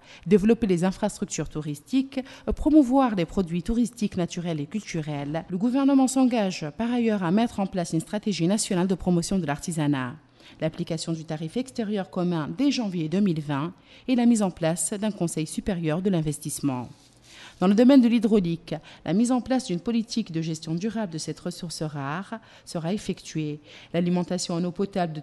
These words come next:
toutes les localités rurales à l'horizon deux mille vingt-cinq sera également opérée. Dans le domaine des transports,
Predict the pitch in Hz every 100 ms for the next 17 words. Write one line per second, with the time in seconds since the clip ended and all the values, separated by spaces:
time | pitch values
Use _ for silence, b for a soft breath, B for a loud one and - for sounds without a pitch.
0 | - 285 269 220 202 185 180 185 208 220
1 | 180 160 156 190 196 180 202 226 185 165
2 | 156 156 170 - 165 160 175 180 170 180
3 | 160 156 139 139 - - _ B B -
4 | 170 175 240 247 220 - 220 - 170 156
5 | 151